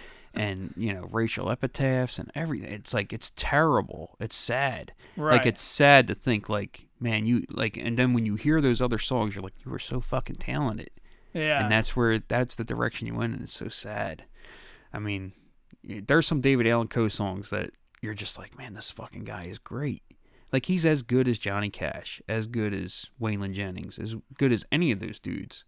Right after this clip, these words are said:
Speaker 1: Yeah.
Speaker 2: But just, you know, maybe he
Speaker 1: Found
Speaker 2: couldn't
Speaker 1: an audience and was like,
Speaker 2: Yeah.
Speaker 1: "All right, I'm gonna hold on to this,"
Speaker 2: It's a
Speaker 1: you know?
Speaker 2: shame.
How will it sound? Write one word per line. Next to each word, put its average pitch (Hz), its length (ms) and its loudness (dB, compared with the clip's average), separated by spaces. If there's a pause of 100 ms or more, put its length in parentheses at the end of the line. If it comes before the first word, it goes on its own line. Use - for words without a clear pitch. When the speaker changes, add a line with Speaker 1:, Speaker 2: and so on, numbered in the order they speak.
Speaker 1:
Yeah. 160 440 0 (300)
Speaker 2:
But 104 140 2
just, - 340 -2 (480)
you 120 120 0
know, 95 200 -2 (140)
maybe 101 320 -6
he 113 60 -4
Speaker 1:
Found 214 340 4
Speaker 2:
couldn't 196 120 2
Speaker 1:
an 185 60 2
audience 190 460 2
and 170 100 -4
was 151 160 -4
like, 147 160 0
Speaker 2:
Yeah. 127 140 0
Speaker 1:
"All 185 80 4
right, 180 160 2
I'm 160 100 -2
gonna 156 140 -4
hold 170 180 -2
on 160 200 -4
to 143 60 -8
this," 117 460 -10
Speaker 2:
It's - 80 -16
a - 40 -8
Speaker 1:
you 143 60 -4
know? 131 60 -4
Speaker 2:
shame. 92 360 -4